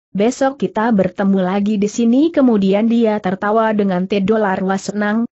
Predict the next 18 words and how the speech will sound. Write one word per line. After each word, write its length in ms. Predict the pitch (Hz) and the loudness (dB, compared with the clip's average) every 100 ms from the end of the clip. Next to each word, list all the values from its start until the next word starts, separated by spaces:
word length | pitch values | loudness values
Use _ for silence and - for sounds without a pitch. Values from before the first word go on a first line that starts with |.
| - | -6
tawanya 400 | 185 175 185 220 | -4 0 0 0
terlihat 560 | 254 247 247 285 294 - | 0 0 0 -2 -4 -8
sangat 480 | - 208 180 180 | -4 -2 -2 -6
kekanak-kanakan 1040 | - 160 220 247 269 208 196 185 190 175 180 | -10 -4 -2 -2 -4 -4 -2 -4 -4 -4 -4
tapi 320 | 185 165 156 | -4 -4 -6
terasa 560 | - 247 226 202 - 175 | -4 -2 -2 -2 -4 -4
hangat. 480 | 180 220 196 151 _ _ _ _ | -2 -2 -2 -4 _ _ _ _
Dia 320 | 202 220 220 262 | 0 2 2 2
berkata, 720 | 262 262 208 196 208 208 240 _ | 0 -2 -2 -4 -2 -4 -6 _
"Kalau 320 | - 202 185 180 | -6 -2 0 0
saja 480 | - 220 202 254 | 0 -2 0 0
kita 320 | 269 214 214 233 | 0 -2 -2 0
bertemu 560 | 190 185 - 233 277 | 0 0 0 0 0
bukan 480 | 240 220 226 226 240 | 0 -2 -2 -4 -2
di 80 | 208 | -2
tempat 400 | 196 180 170 175 | -2 -4 -4 -4
di 160 | 185 | -2
mana 320 | 185 214 233 | -2 0 -2